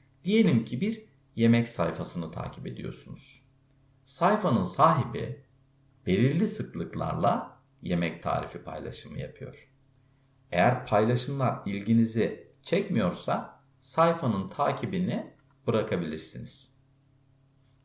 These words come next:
Gelelim TikTok'a. Tüm anlattığım uygulamalardan daha da farklı. Bir arkadaş listeniz veya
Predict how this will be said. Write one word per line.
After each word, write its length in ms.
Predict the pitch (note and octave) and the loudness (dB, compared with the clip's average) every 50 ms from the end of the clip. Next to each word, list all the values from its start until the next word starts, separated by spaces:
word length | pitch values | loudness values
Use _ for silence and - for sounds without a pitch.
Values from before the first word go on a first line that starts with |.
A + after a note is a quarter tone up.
| _ _ _ _ _ | _ _ _ _ _
Gelelim 640 | - E3+ F3+ D3 A2+ G#2+ A2+ F#3 A3+ A3+ - - - - | 4 4 6 6 4 4 2 0 -2 -2 -6 -10 -6 -4
TikTok'a. 720 | - - - - - - - - - - - - _ _ _ _ _ _ _ _ _ _ _ _ _ _ | -4 -4 -4 -4 -8 -8 -6 -8 -10 -10 -12 -16 _ _ _ _ _ _ _ _ _ _ _ _ _ _
Tüm 180 | - B3+ C#4 B3 | -2 0 4 6
anlattığım 760 | D#3+ C3 B2 A#2 G#2+ G2+ - - - - F2+ E2 D#2+ - - | 6 6 6 6 4 2 -2 -4 -6 -4 -4 -4 -4 -4 -4
uygulamalardan 1000 | C3 D3 D#3 D#3 C3+ B2+ A2+ G2+ F#2+ F2+ F2 E2+ F2+ F2+ F2+ G#2+ - - - - - | -2 0 0 2 2 2 2 2 0 0 0 0 0 0 -2 -4 -4 -4 -8 -4 0
daha 260 | - G#2 F#2 F#2 F2+ - | 0 0 2 0 0 -2
da 80 | - | -2
farklı. 440 | - - D2 - - - - F2 E2+ - - _ _ _ _ _ _ _ _ _ _ _ _ - | -4 -6 -8 -8 -8 -12 -16 -18 -18 -20 -20 _ _ _ _ _ _ _ _ _ _ _ _ -2
Bir 300 | A#2+ D#3+ G#3+ A3+ - - | 0 2 2 2 0 2
arkadaş 580 | - A2+ A#2 A#2 - C#3 C3 D#3 F3+ F3 - - | 2 2 2 2 0 -2 0 0 0 0 -2 -4
listeniz 600 | C3+ C3 - - - A2 G#2+ F#2+ E2+ - E2+ E2 | -6 -6 -6 -6 -4 -4 -2 -2 -4 -4 -4 -2
veya 500 | F2+ F#2+ G#2 G2+ F#2 D#2+ E2 - - | -2 0 0 0 0 -2 -4 -8 -14